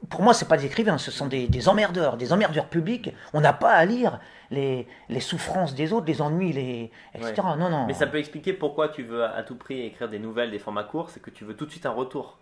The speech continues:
Speaker 2: Donc, il y a aussi ça.
Speaker 1: Ah non, parce que je viens d'expliquer, parce que pour moi, c'est une
Speaker 2: Ouais.
Speaker 1: forme de facilité. Alors,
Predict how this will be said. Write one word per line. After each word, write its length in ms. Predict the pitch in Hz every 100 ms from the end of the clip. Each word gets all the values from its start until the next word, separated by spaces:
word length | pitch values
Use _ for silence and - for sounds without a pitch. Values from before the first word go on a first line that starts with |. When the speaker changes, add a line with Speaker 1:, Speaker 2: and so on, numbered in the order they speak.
| -
Speaker 2:
Donc, 80 | 104
il 40 | -
y 20 |
a 40 |
aussi 180 | 101 -
ça. 100 | -
Speaker 1:
Ah 60 | 170
non, 140 | 233
parce 140 | 233 -
que 100 | 196
je 100 | 175
viens 80 |
d'expliquer, 420 | 185 185 156 - 233
parce 200 | 196 -
que 80 |
pour 160 | 165 151
moi, 100 | 190
c'est 140 | 185
une 80 | 156
Speaker 2:
Ouais. 40 | 113
Speaker 1:
forme 260 | - 208
de 80 | 170
facilité. 480 | 160 - 175 170 262
Alors, 240 | 175 175